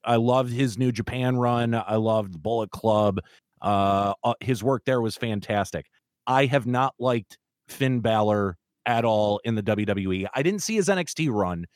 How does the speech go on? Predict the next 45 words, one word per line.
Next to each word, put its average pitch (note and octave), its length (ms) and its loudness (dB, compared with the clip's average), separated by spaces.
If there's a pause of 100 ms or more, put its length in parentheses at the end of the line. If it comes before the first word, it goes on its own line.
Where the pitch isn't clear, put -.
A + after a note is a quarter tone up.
(220)
his B2+ 160 0
original B2 460 2
N A#2 80 2
X A2 160 -4
T A2+ 140 0
run, F2+ 240 0
so G#2 160 2
I G2+ 80 4
have G2+ 180 2 (460)
no C3+ 380 4
context A2+ 640 0
for G2+ 120 2
that. F2 260 2
But A2+ 400 0
I, A2 320 2
I A#2 140 4
have C#3+ 340 0
seen C3 240 -4
him A#2 320 0 (460)
over B2+ 200 2
the A2+ 240 0
arc B2 280 2
of, A2 260 2
the C#3+ 160 0
better C#3+ 240 2
part B2 240 0
of G#2 80 -2
the A2 160 0
arc A#2 220 0
of A2 80 -2
his A2 160 -4
career G#2 320 0
in G#2 100 0
W G#2 220 0
W G2+ 260 -2
E, B2 240 0
and B2 100 2
I B2 80 4
just A2+ 200 -2
think A2 160 0
that G#2+ 140 2
they G#2 160 4
have F#2+ 260 -2 (400)
not A#2+ 380 2 (120)
done A2 460 2